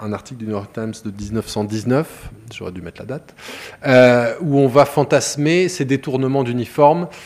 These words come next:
par les Apaches parisiens. Alors il y a quelques affaires, euh, réelles, c'est-à-dire on va avoir des, des jeunes qui achètent, euh, ces uniformes.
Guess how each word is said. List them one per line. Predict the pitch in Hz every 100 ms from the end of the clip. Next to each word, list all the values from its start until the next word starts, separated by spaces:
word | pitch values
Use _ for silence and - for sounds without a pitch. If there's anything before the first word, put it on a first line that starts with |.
| - _ -
par | 131
les | 135 117
Apaches | 117 120
parisiens. | - 113 110 110 151 190 - - -
Alors | 113
il | 117
y |
a |
quelques | 110 127 123 117
affaires, | 110 127 110
euh, | 95
réelles, | 90 110 151 156 101
c'est-à-dire | 101 95
on |
va | 92 90 87 90 92 95 _ -
avoir | 104 107 98
des, | 98 92 87 _ - - - _ _ _ _ _ _ _ - - -
des | 160 113 120
jeunes | 107 135 127 113
qui | - -
achètent, | 123 - 151 - -
euh, | 107
ces | - 110
uniformes. | 113 107 - 151 165